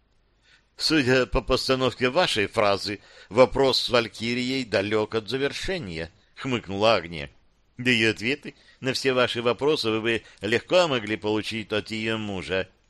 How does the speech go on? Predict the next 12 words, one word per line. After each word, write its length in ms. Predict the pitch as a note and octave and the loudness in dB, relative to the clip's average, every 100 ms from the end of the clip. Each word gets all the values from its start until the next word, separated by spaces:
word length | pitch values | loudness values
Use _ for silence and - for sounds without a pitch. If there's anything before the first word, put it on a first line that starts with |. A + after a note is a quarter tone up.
| _ _ _ | _ _ _
Мальчики 520 | A#2 A#2+ - A#2 A2+ | 0 0 -2 -8 -6
ведь 220 | B2 A#2+ - | -6 -6 -4
такие 420 | D3 - E3+ B2 | -4 0 4 4
ранимые 800 | A#2+ A#2+ A#2 A2 G2 G2 F#2+ - _ _ | 4 0 -2 -4 -4 -4 -4 -8 _ _
и 120 | A#2 A#2 | -8 -6
нежные 560 | A2+ G2+ E2 G2+ G#2+ | -4 -4 -6 -8 -8
существа". 960 | - A#2 - - A#2 - B2+ G2+ E2+ F2+ _ _ _ _ _ _ _ _ _ _ _ _ - | -8 -8 -8 -8 -8 -8 -4 0 -2 -4 _ _ _ _ _ _ _ _ _ _ _ _ -2
"Просто 480 | A#2+ A#2+ - A#2+ A#2+ | 4 4 2 -2 0
мы 120 | A#2+ | -2
еще 280 | A#2+ - A#2+ | -2 -2 -2
не 160 | A#2 | -2
приступали 880 | F#2+ A2+ G2+ - A2 - F2+ F2 E2+ | -6 -6 -8 -8 -6 -2 -2 -2 -10